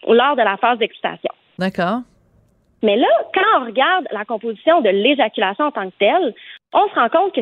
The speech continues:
Speaker 1: c'est pas la même chose.
Speaker 2: Hmm.
Speaker 1: Donc, l'éjaculation viendrait pas, proviendrait pas de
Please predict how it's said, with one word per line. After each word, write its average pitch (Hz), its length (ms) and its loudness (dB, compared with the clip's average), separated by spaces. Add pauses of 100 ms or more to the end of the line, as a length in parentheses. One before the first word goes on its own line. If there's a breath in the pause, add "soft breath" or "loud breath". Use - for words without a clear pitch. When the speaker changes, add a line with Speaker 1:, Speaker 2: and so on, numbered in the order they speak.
Speaker 1:
c'est - 140 -8
pas 370 160 4 (100)
la 220 180 0
même 196 220 -4
chose. - 200 -8 (400)
Speaker 2:
Hmm. 285 120 -2 (720)
Speaker 1:
Donc, - 240 0 (360)
l'éjaculation 349 720 0
viendrait 247 540 0
pas, 330 300 2
proviendrait 240 400 0
pas 330 120 4
de 294 100 0